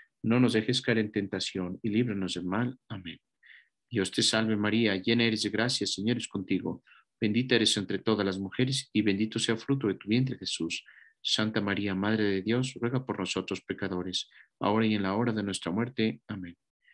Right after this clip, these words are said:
Gloria al Padre, al Hijo y al Espíritu Santo, como era en el principio, ahora y siempre, por los siglos de los siglos. Amén. Por la señal de la Santa Cruz de nuestros enemigos, líbranos, Señor Dios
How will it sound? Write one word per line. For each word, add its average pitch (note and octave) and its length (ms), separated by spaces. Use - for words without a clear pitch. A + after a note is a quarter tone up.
Gloria G#2 280
al G#2+ 80
Padre, G#2+ 400
al F#2 120
Hijo A2+ 320
y F2 120
al F2+ 80
Espíritu A2 500
Santo, C3 560
como A#2 240
era C3+ 80
en C#3 100
el A2 140
principio, G2 680
ahora F#2+ 200
y F2+ 40
siempre, B2+ 440
por G#2 180
los G2+ 140
siglos G#2+ 400
de F2 60
los F2 160
siglos. A#2+ 600
Amén. F#2 360
Por A2 180
la A2+ 80
señal F#2+ 260
de F2+ 80
la F2 80
Santa A2+ 320
Cruz F2 340
de A2+ 120
nuestros B2 420
enemigos, G#2+ 560
líbranos, A2+ 300
Señor G2 300
Dios F2 200